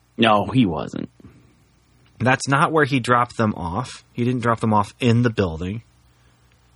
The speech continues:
Speaker 2: What is it that caused Hydra to actually go in?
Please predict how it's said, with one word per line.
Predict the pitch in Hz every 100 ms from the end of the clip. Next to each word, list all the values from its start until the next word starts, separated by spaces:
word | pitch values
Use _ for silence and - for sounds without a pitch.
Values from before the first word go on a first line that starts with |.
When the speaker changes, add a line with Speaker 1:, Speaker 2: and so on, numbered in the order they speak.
| _ _ -
Speaker 2:
What | 107 135 185
is | 156
it |
that | 123 113
caused | - 127 113
Hydra | - 131 131 127
to | -
actually | 120 117 127
go | 110 120 127 131
in? | 151 160 92 76